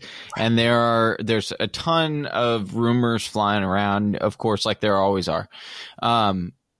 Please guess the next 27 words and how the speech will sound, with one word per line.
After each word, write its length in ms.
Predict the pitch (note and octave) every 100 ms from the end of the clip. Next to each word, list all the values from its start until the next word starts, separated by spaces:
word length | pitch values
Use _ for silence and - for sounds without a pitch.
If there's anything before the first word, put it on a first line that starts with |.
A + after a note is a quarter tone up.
| _ _ _ _ _ _ _ _ _
and 560 | B2+ B2+ B2 A#2+ A#2 G#2 A2+ -
the, 840 | G2+ A2+ A2+ A2 G#2+ G#2 G2+ G2 -
the 420 | A2+ G#2+ G2 G#2+
latest, 400 | B2+ D#3 C#3 C3
the 100 | A#2
way 180 | A#2+ A2+
it's 120 | -
kind 180 | B2+ A2
of 100 | -
projecting 540 | G#2 G#2+ A2 - G2
out, 360 | G2 A2 B2+ - - -
is 200 | - A2
that 180 | B2 A#2
the 160 | A#2+ A#2
best 380 | - B2+ C#3 -
offensive 680 | A#2+ B2 - C3 C3 C3+ G#2
lineman, 600 | G#2 A2 B2 C3+ C#3+ C#3 -
uh, 520 | A2 G#2+ G#2 G#2 G2+ -
in 160 | A#2 G#2+
the 120 | G#2+
draft 800 | F#2 A2+ B2 G2+ G2 A2+ - - _ _ _ -
is, 1040 | G#2+ A#2 A2+ A2 A2 A2 G#2+ F#2+ - - _ _ _ _ _ _ _ _ _
could 220 | - D#3
be 140 | B2+ C#3+
available 500 | A2 A#2+ C3 C#3+ C3+
for 320 | - B2 C3
Detroit 680 | A2 G2+ - G#2+ A2+ D#3